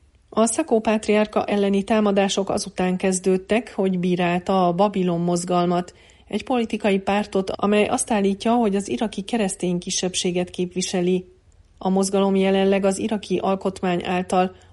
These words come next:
a keresztények számára biztosított öt parlamenti hely közül négyet foglal el. Szakó pátriárka azonban más keresztény közéleti szereplőkkel együtt azt állította,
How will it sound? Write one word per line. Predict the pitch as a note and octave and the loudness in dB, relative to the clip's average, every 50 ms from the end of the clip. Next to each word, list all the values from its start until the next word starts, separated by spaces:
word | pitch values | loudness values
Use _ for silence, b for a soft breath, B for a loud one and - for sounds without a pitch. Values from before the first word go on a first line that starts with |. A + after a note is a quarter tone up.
| B | B
a | - A3 | -12 -8
keresztények | - - A#3+ G3+ F#3+ - - - F3+ F3 F3+ F#3 F3+ | -4 -2 -2 -2 -2 -4 -4 -2 -2 -2 -2 -2 -4
számára | - - A3+ G3+ F#3+ F#3+ F#3 F3+ F#3 F3+ | -4 -4 -2 -2 0 0 0 0 0 0
biztosított | F3 F#3 F#3+ - - G3 F#3+ - G3 F#3+ - F#3 F3+ F3+ - - - | -2 -2 -4 -4 -4 -4 -2 -2 -2 -2 -2 -2 -2 -2 -4 -8 -6
öt | - A3 A3 - - - | -6 -6 -6 -8 -6 -2
parlamenti | - F#3+ F3+ F3+ F3 F3 F3+ F3 F3 F3+ - F#3 F#3 | -2 0 0 0 0 0 0 0 -2 -2 -2 -4 -2
hely | E3+ G3 F#3+ F3+ F3 F3 | -2 0 0 0 -2 -2
közül | - G3+ G3 G3 A3 G#3+ A3 G#3+ G#3+ - | -4 -4 -4 0 2 2 2 0 -2 -4
négyet | - G3 F#3 F3 E3 D#3+ D#3+ F3 F3 F3 | -4 -2 -2 -2 -2 -2 -2 -4 -4 -4
foglal | - - F#3 F3 F3+ F3+ F3 F3 | -4 -4 -4 -2 0 0 2 2
el. | F3 F3 F3 F3 F3+ - - _ _ _ _ b b b b b b b b b b b | 2 2 0 0 -2 -6 -12 _ _ _ _ b b b b b b b b b b b
Szakó | - - - D4 - - G3 | -6 -4 -4 -2 0 0 0
pátriárka | G3 A3+ A3 A3+ A3+ - G#3 G3 G3+ G3 - F#3+ - | 0 0 0 0 0 0 0 0 0 0 0 0 0
azonban | - G#3 G3+ F#3+ F#3+ F#3+ F#3+ F#3 F3+ - - | 0 0 0 0 2 2 2 2 0 0 0
más | F#3 G3 G3 F#3+ F#3+ - - | 0 0 0 0 -2 -4 -4
keresztény | - G3 F#3 F#3 F#3 - - - F3+ F3 F3 | -2 -2 -2 -2 -2 -4 -4 -2 -2 -2 0
közéleti | F3+ G3+ G3 G3+ F#3 F3+ F3+ F3+ - F#3 | -2 -2 0 0 0 0 0 -2 -4 -4
szereplőkkel | - - G#3 G3+ F#3+ F#3+ - F#3 F#3 F#3 - F#3 F3+ | -4 -2 0 0 0 0 0 -2 0 0 -2 -2 -2
együtt | - G3 F3+ F#3+ F#3+ F#3+ | -2 0 0 -2 -2 -2
azt | - A3 - - | -4 -6 -4 -4
állította, | G#3 F#3 F3+ F3+ F3+ F3+ F3+ F3+ F3 - F#3+ G3 G#3 | -2 0 0 0 0 0 -2 -4 -2 -2 -2 -2 -2